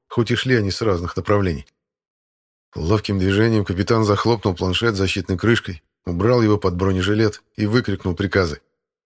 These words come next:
Береты тут же организованно и дисциплинированно начали выбираться из воронки. Мы выдвинулись в нужном направлении. Навстречу нам бежали пехотинцы под командованием какого-то пехотного лейтенанта.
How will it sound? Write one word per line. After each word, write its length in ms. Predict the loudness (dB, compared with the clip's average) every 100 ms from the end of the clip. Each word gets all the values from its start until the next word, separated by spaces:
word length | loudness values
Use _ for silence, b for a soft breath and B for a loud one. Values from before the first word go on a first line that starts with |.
| _ _ -8
Береты 520 | -2 2 2 2 -2
тут 300 | -2 -4 2
же 120 | 2
организованно 640 | 2 0 2 2 2 2
и 40 | 0
дисциплинированно 720 | -2 -8 -6 0 2 2 2
начали 320 | 2 0 -2
выбираться 480 | -4 0 0 0 -2
из 60 | -2
воронки. 460 | 0 0 -2 -10 _ _ _ _ _ _
Мы 220 | 0 2
выдвинулись 580 | 2 2 0 -2 -4 -2
в 40 |
нужном 260 | -2 0 0
направлении. 560 | 0 2 2 0 -2 -8 _ _ _ _ _ _ _ _ _ _
Навстречу 520 | -6 -4 -2 0 0
нам 160 | 0 0
бежали 340 | 2 2 2
пехотинцы 580 | 0 0 0 0 -4 -2
под 140 | -6 -2
командованием 540 | 2 2 2 0 0
какого-то 380 | 0 0 -2 -2
пехотного 460 | -6 -2 0 0
лейтенанта. 560 | 0 0 2 0 0